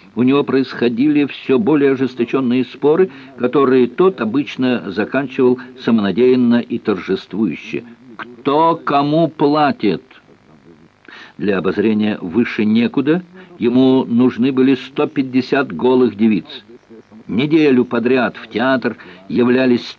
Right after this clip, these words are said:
толпы девиц, которые дефилировали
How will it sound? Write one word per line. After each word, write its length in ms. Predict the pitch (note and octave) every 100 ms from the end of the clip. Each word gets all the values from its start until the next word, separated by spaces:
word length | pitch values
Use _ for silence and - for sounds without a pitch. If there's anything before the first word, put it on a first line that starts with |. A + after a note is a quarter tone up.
| -
толпы 540 | C#3+ D3 C#3 - B2
девиц, 460 | A2 A2+ D3 D3+ -
которые 380 | G#2+ B2 B2
дефилировали 920 | G#2 A#2+ A#2 A#2+ B2 D3+ C3+ C3 C3